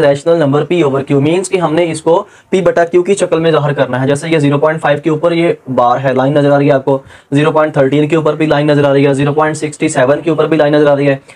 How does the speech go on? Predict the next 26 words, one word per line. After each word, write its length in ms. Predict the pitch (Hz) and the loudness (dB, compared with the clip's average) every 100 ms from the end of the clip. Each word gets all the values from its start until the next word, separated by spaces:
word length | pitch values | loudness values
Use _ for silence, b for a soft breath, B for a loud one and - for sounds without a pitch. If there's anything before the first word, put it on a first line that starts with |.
| B - | B -4
तो 60 | |
इसका 160 | 185 208 | -2 0
मतलब 280 | 202 220 220 | 0 2 2
है 60 | |
कि 60 | 233 | 2
ये 200 | 233 208 | 0 2
जिसके 280 | 190 185 233 | 0 0 -2
ऊपर 240 | 214 220 | 0 2
line 340 | 202 156 180 220 | 2 2 2 2
है, 200 | 160 175 | 0 0
जिसके 240 | 185 208 | 0 0
ऊपर 220 | 196 208 | 0 2
ये 120 | 208 | 2
bar 340 | 151 139 - 170 | 2 2 2 0
है, 340 | 165 131 127 b b | 0 -2 -2 b b
जिसके 200 | 175 190 | -2 2
ऊपर 220 | 185 196 | 2 2
ये 120 | 196 196 | 2 2
आपको 300 | 175 - 185 | 0 0 -2
line 260 | 165 175 | 0 0
नजर 140 | 156 147 | 2 2
आ 80 | |
रही 100 | 131 | 2
है, 80 | 165 | 0
तो 140 | 180 185 | 2 2
ये 340 | 165 202 | 2 0